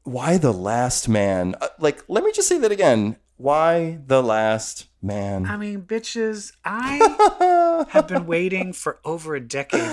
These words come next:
Speaker 2: for this to be
Speaker 1: A decade.
Speaker 2: made. This was
Speaker 1: Yeah.
Speaker 2: at the time, this came out in, like, two thousand seven, two thousand eight,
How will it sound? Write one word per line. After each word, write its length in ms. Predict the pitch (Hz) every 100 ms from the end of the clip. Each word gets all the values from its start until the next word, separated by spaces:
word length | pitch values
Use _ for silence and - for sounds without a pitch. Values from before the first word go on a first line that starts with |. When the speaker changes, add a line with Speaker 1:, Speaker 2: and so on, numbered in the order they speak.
| -
Speaker 2:
for 80 |
this 260 | 120 123 -
to 120 | -
be 100 | 117
Speaker 1:
A 60 | 131
decade. 460 | 254 262 120 104
Speaker 2:
made. 80 | - _ _ _
This 200 | 269 294
was 160 | 330 226
Speaker 1:
Yeah. 80 | 214
Speaker 2:
at 200 | 196 254
the 60 | 269
time, 320 | - 220 196
this 220 | 180 269
came 200 | - 285
out 200 | 233 214
in, 80 | 196
like, 180 | 185 143
two 140 | -
thousand 560 | 190 185 180 170 151 135
seven, 320 | - 175 185
two 100 | 185
thousand 300 | 170 160 143
eight, 300 | 165 220 -